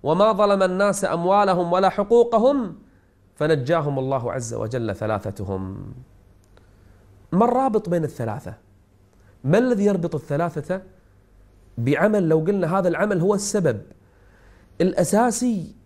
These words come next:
الذي به نجا الثلاثة كلهم؟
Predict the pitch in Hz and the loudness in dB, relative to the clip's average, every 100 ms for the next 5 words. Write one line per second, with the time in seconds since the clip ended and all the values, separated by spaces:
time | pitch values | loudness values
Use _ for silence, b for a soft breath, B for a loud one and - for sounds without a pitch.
0 | - 175 185 190 185 175 202 233 185 165 | -4 0 2 2 0 0 0 0 0 0
1 | 160 160 160 160 135 135 131 113 95 101 | 0 0 0 0 -2 -4 -2 -2 -2 -2
2 | 101 101 | -4 -8